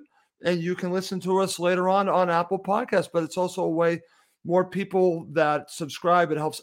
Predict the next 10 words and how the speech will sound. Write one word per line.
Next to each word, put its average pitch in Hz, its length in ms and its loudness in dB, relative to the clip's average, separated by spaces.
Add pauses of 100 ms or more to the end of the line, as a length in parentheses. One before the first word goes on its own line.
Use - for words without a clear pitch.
other 185 180 2
Fulham 180 300 -6
supporters 208 520 -2
and 180 260 -4
also 190 340 0
supporters 175 440 -4
of 147 120 -6
other 170 180 0
clubs 143 360 -8 (240)
find 160 400 0